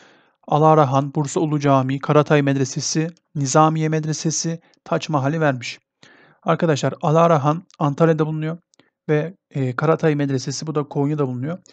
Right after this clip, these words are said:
Bu iki eser kime aittir? Anadolu Selçuklu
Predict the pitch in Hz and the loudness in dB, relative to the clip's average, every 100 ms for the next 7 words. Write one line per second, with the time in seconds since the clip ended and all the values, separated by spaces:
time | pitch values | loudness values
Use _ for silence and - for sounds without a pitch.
0 | _ _ 170 - 180 - - 151 - 170 | _ _ -10 -8 -10 -8 -6 -6 0 0
1 | 180 - - 170 165 160 139 - 175 - | 0 -10 -10 -4 -2 -2 -4 -8 -10 -10
2 | - _ _ _ - 147 151 156 151 - | -16 _ _ _ -8 -4 -4 -4 -6 -4
3 | 143 - - 156 175 | -4 -6 -8 -8 -8